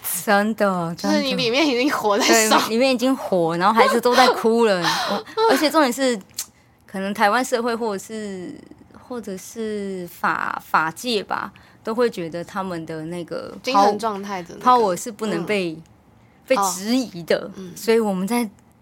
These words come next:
Speaker 2: 就算你再怎么生气，你也不能
Speaker 1: 都要很冷静。
Speaker 2: 拍桌，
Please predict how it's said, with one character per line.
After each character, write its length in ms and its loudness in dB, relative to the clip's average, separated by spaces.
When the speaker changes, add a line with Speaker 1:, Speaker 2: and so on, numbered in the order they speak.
Speaker 2:
就 100 -6
算 180 4
你 120 2
再 180 2
怎 160 0
么 100 -2
生 240 0
气， 220 -6
你 140 2
也 80 2
不 160 4
能 40 4
Speaker 1:
都 40 2
要 40 6
很 100 2
冷 140 4
静。 80 -4
Speaker 2:
拍 220 6
桌， 420 6